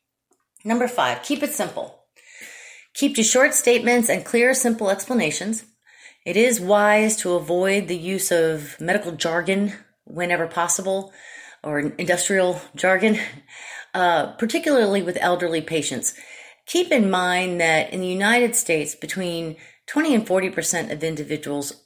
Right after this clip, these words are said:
over the age of sixty may not have a high school diploma. Uh, neither can we assume that patients of any age will understand treatment risks that are described with percentages or numbers.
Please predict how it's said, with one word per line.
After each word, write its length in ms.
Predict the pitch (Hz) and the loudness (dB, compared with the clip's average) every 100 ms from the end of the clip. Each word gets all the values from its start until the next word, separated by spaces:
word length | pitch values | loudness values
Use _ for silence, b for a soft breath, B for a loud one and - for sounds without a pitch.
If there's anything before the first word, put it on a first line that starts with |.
| - | -4
over 360 | 190 196 196 202 | 0 2 2 0
the 140 | 175 | 0
age 140 | 160 160 | -2 -4
of 80 | |
sixty 560 | 156 165 160 - 151 143 B B B - | -2 -2 -4 -4 -4 -6 B B B 0
may 100 | 254 | 2
not 160 | 262 | 2
have 140 | 214 220 | 2 2
a 60 | |
high 140 | 208 214 | 2 0
school 200 | - 185 | 0 -4
diploma. 640 | 160 196 233 220 - - B B B B - | -4 0 2 0 -2 -12 B B B B -6
Uh, 260 | 175 160 - | -2 -2 2
neither 320 | 214 277 277 | 2 4 2
can 180 | - 185 | 0 -2
we 100 | 165 | -2
assume 460 | 160 185 170 170 | -2 -2 -2 -2
that 380 | 165 160 160 - | 0 2 0 -2
patients 420 | 185 180 185 165 | -4 -2 -2 -4
of 140 | 156 - | -6 -2
any 280 | 220 302 277 | 0 0 0
age 420 | 143 - - - B B B - | -2 -4 -8 -10 B B B -10
will 160 | - | -4
understand 800 | 196 196 185 - 185 180 175 160 | -2 0 -2 -2 0 0 0 -4
treatment 540 | - - 233 190 151 - - | -8 -4 -4 -4 -6 -8 -8
risks 400 | 170 170 - - | -6 -4 -4 -4
that 140 | 175 | -4
are 100 | 160 | -4
described 640 | 160 - - 185 185 185 147 | -4 -6 -2 0 0 0 0
with 260 | 165 160 | -2 -2
percentages 680 | 151 - 202 156 160 156 143 | -6 -4 -2 -4 -4 -6 -6
or 120 | - | -8
numbers. 640 | 151 160 160 - - - | -6 -6 -6 -8 -8 -14